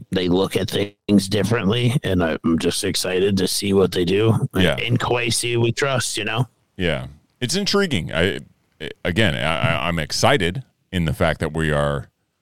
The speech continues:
Speaker 2: that there's all this steam around it, for sure.
Speaker 1: Yeah.
Speaker 2: For sure. Um, would much rather have Lamar, though, you know? Uh,
Speaker 1: Oh, for sure.
Speaker 2: proven he can play in the league,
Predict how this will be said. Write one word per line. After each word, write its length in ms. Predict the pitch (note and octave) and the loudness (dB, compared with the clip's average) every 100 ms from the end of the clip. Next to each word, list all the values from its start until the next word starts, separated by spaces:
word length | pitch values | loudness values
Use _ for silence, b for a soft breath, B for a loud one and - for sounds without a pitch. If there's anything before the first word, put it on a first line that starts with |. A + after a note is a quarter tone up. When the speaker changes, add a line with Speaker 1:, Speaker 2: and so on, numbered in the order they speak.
| _ | _
Speaker 2:
that 160 | - D2+ | -6 -2
there's 240 | E2 D#2 | 0 2
all 160 | D#2 D#2+ | 4 2
this 180 | E2+ E2 | 0 -2
steam 360 | - F2+ D2 C#2 | -2 -2 -2 -4
around 320 | B1+ A#1+ A1+ | -6 -8 -12
it, 100 | G1+ _ _ _ _ _ | -16 _ _ _ _ _
for 220 | E2 D#2 | -6 -4
sure. 280 | - C#2+ A#1+ | -4 -6 -6
Speaker 1:
Yeah. 240 | - F2 C#2 - _ | -6 -2 -4 -6 _
Speaker 2:
For 160 | D#2+ | -8
sure. 320 | D2 - - - - _ - | -8 -10 -12 -18 -20 _ -10
Um, 440 | C2+ C2 C2 B1+ _ _ _ _ _ b b b b _ _ _ _ D2+ | -8 -8 -10 -14 _ _ _ _ _ b b b b _ _ _ _ -6
would 180 | D#2 C2+ | -6 -2
much 240 | D#2 - | -2 -2
rather 240 | D2 C#2 | -4 -2
have 160 | C2 - | -4 -4
Lamar, 320 | C2+ B1+ A1+ | -8 -6 -8
though, 220 | G#1 B1+ - _ _ _ _ _ _ _ | -8 -12 -14 _ _ _ _ _ _ _
you 120 | C2 | -10
know? 200 | C2 C2 - _ _ | -8 -10 -12 _ _
Uh, 260 | A#1 A#1 A1 | -8 -6 -2
Speaker 1:
Oh, 200 | G#2+ F#2 | 2 2
for 200 | - G#2+ | 2 -2
sure. 320 | - - - - | 0 -2 -4 2
Speaker 2:
proven 280 | F#2+ E2+ | 4 6
he 100 | E2 | 4
can 100 | D#2+ | 0
play 200 | C#2 D#2 D#2 | 0 0 0
in 80 | |
the 60 | D2 | -2
league, 320 | C#2+ C#2+ C#2 | -2 -2 -4